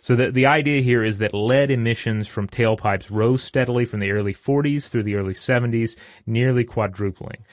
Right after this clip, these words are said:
Uh, then, as unleaded gasoline began to replace leaded gasoline, emissions plummeted,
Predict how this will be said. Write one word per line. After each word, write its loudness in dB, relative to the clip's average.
Uh, 2
then, 2
as 0
unleaded 0
gasoline 0
began -2
to -6
replace -6
leaded 0
gasoline, -2
emissions -2
plummeted, -4